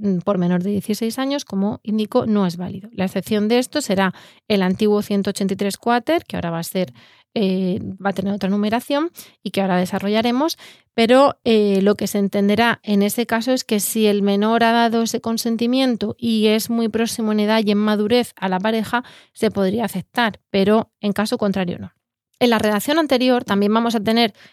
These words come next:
diferenciado, como decía, el abuso de las agresiones, em, aquí no se va a hacer referencia al consentimiento porque se entiende que si ha sido necesaria la violencia o la intimidación,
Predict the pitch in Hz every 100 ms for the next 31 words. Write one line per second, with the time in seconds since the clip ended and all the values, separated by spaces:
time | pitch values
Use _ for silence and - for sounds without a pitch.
0 | _ 208 233 220 208 196 202 247 226 202
1 | 202 240 254 - 226 226 - - 214 202
2 | 190 226 220 240 240 - 220 220 220 220
3 | 202 175 - 247 185 185 - _ _ _
4 | _ _ _ 233 226 220 214 214 214 -
5 | 214 254 277 285 254 247 254 247 - 220
6 | 226 247 233 220 196 185 202 262 277 208
7 | 202 208 175 190 220 226 226 214 - 220
8 | - 233 233 226 214 233 226 196 185 185
9 | 214 240 233 226 240 233 220 208 220 220